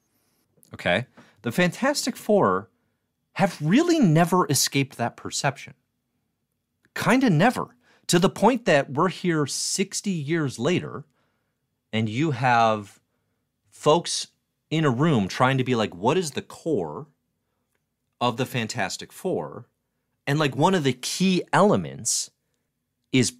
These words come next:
pre-Vietnam sixties. It's,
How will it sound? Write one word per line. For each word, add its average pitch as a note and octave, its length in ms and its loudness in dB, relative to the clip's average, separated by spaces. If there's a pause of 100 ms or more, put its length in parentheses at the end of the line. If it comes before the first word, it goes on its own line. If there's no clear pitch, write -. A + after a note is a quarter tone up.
pre-Vietnam B2 1160 2
sixties. - 800 -6 (800)
It's, - 220 -4